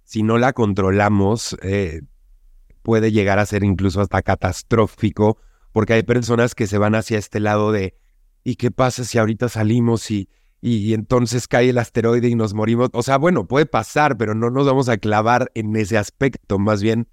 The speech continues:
podríamos pensar... Yo creo que todo lo que estamos viviendo ahorita es con, con, bueno, me refiero a la normalidad.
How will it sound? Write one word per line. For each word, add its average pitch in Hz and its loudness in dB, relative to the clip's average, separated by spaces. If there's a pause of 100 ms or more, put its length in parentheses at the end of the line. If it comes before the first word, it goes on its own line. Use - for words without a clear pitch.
(420)
podríamos 110 0
pensar... 107 -2 (680)
Yo 165 2
creo 247 2
que 240 0
todo 185 2
lo 190 2
que 123 -6
estamos 135 -2
viviendo 113 2 (880)
ahorita 120 2 (920)
es 131 -2 (440)
con, 113 2
con, 104 -4
bueno, 117 2
me 104 0
refiero 117 0
a 147 2
la 117 2
normalidad. 92 -2